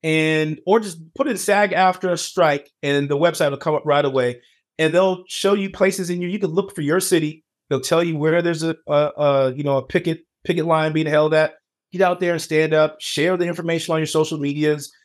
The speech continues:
If, anytime you see somebody talking about the strike or any kind of news, share that out so people are more informed instead of just having the opinion that all these rich actors just want more money. And <laughs> I mean, really, it's, <laughs> it's these billionaires who want more money.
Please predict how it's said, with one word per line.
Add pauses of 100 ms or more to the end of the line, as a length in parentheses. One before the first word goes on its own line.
(140)
If,
anytime
you
see
somebody
talking
about
the
strike
or
any
kind
of
news, (280)
share
that
out
so
people
are
more
informed
instead
of
just
having
the
opinion
that
all
these
rich
actors (140)
just
want
more
money. (320)
And (200)
<laughs>
I (100)
mean,
really,
it's, (400)
<laughs>
it's
these
billionaires
who
want
more
money.